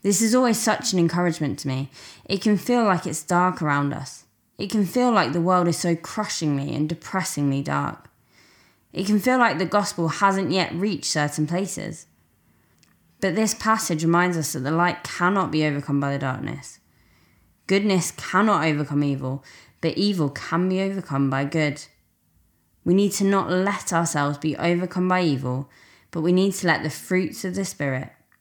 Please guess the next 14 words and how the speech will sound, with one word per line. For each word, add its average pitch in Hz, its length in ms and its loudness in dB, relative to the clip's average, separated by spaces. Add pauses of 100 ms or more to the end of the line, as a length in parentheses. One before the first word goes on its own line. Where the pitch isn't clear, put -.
(140)
love, 185 460 0
joy, 147 320 0
peace, 170 380 -2
patience, 151 460 -6
kindness, 165 440 0
goodness, 143 480 -4
faithfulness, 143 640 -4
gentleness, 156 640 -2 (540)
and 196 260 4
self-control, 143 800 -4 (300)
grow 160 180 2
in 156 140 2
our 147 180 0
lives. 139 440 -6